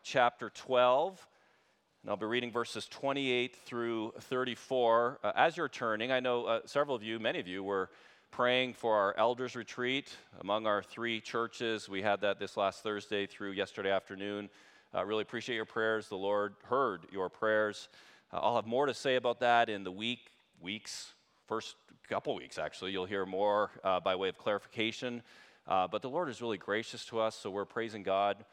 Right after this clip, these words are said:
uh, really for a sweet time together. Uh, I, I love being,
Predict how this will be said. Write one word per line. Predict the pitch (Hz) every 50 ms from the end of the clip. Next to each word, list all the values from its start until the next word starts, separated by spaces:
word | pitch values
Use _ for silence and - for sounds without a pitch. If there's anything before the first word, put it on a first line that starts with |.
| _ _ _ _ _ _ -
uh, | - 95 92 87 87
really | 101 104 101
for | - - 101
a | 90
sweet | - - 113 113 117
time | - 120 113 107 101
together. | 104 90 101 101 101 101 104 101 101 98 - _ _ _ _ - - _ _ _ -
Uh, | 85 95 92 90 90 87 85 -
I, | 87 104 - -
I | 107 107
love | 101 98 104 110 113 101 92
being, | 107 107 104 104 101 104 101